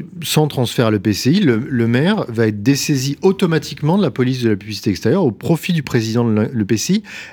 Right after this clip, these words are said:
alors même que le président de l'E P C I n'est pas compétent en matière de R L P.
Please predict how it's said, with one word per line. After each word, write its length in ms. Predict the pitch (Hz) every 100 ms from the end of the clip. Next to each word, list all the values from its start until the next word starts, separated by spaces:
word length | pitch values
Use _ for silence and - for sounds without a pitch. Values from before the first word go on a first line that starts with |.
| - -
alors 240 | 123 127
même 180 | 170 208
que 80 | 160
le 60 |
président 280 | 120 127 123
de 60 | 123
l'E 60 |
P 100 | 110
C 200 | 117 -
I 60 | 190
n'est 200 | 175 117 - _
pas 120 | 156 151
compétent 540 | 151 120 123 - 202
en 60 | 165
matière 400 | 127 - 156 131
de 120 | 123
R 80 | 113
L 120 | 113
P. 200 | - 82